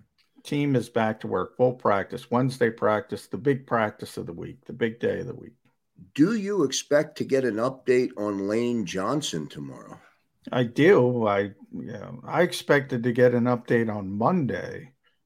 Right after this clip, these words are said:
Speaker 1: to be honest. I mean, the Eagles have to understand they're gonna keep getting the question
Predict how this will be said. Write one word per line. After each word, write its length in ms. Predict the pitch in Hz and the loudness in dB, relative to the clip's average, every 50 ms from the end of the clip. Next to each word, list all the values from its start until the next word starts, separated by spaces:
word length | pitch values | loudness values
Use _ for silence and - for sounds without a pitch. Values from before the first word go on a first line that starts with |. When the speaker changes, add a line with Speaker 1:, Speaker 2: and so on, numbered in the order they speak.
| _ _ | _ _
Speaker 1:
to 80 | - 127 | -6 -2
be 200 | 117 117 107 101 | -2 -2 -2 0
honest. 600 | 101 113 127 131 123 104 90 90 - - - - | 0 2 2 2 2 0 -2 -4 -8 -6 -4 -2
I 80 | 110 | -2
mean, 260 | 107 107 107 101 - - _ _ - - - _ _ _ _ _ _ | -2 -2 -4 -6 -8 -12 _ _ -20 -20 -20 _ _ _ _ _ _
the 120 | - 143 | -2 2
Eagles 300 | 175 247 466 466 392 - | 2 4 6 6 6 8
have 180 | - 165 147 135 | 10 8 8 8
to 100 | - 143 | 8 8
understand 580 | 143 131 117 117 - - - 156 180 143 113 113 | 6 6 4 2 -2 0 2 2 4 4 4 2
they're 120 | 165 220 | 2 2
gonna 180 | 233 381 240 - | 2 2 0 0
keep 240 | - - - - | 0 -2 -4 -2
getting 220 | - 190 180 - - | 0 0 0 0 -2
the 80 | - | -8
question 680 | 135 - 147 165 202 196 - - - 110 104 98 104 | -4 2 4 4 6 4 2 -4 -8 -10 -10 -10 -12